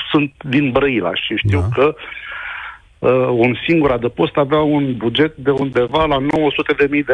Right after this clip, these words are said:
Speaker 1: lei pe an. <clears throat>
Speaker 2: Ok, la București e mult mai mult, da. E vreo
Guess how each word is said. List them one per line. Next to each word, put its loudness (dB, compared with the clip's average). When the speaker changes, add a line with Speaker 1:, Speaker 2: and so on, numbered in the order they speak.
Speaker 1:
lei 2
pe 2
an. -2
<clears throat> -2
Speaker 2:
Ok, 0
la 2
București 0
e 2
mult 0
mai 0
mult, 0
da. 2
E 2
vreo 2